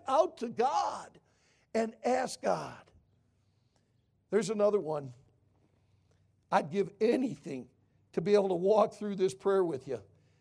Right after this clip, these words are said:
but I just want you to see two things from it. You've got to turn to Daniel chapter nine.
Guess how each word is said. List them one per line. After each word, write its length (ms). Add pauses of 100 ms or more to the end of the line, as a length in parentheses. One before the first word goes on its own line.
(220)
but 100
I 100
just 200
want 280
you 80
to 60
see 200
two 240
things 320
from 260
it. 160
You've 280
got 280
to 60
turn 240
to 80
Daniel 360
chapter 380
nine. 380